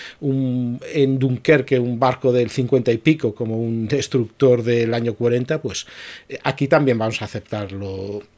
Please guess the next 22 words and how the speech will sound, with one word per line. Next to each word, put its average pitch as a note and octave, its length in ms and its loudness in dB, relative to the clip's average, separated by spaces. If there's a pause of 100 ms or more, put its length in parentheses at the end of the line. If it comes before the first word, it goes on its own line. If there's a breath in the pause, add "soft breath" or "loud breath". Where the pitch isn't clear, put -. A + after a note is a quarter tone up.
(140)
lo B2 260 0
mismo. G#2+ 400 -2 (500 loud breath)
Y, G3+ 320 0
eh, C#3 200 2
lo C3+ 100 4
que C#3+ 80 4
va C#3+ 80 6
a D3+ 60 2
pasar F3+ 320 6
es E3+ 100 2
que F#3+ 100 2
los D3 160 4
submarinos C3+ 560 2
van C3+ 200 4
a C#3 80 4
ir D3+ 160 2 (260 loud breath)
atacando, F3 720 0 (560 soft breath)
eh, B2 520 2 (180 soft breath)
las C#3 240 2
corbetas D3 440 4
y E3 60 4
destructores F3 640 2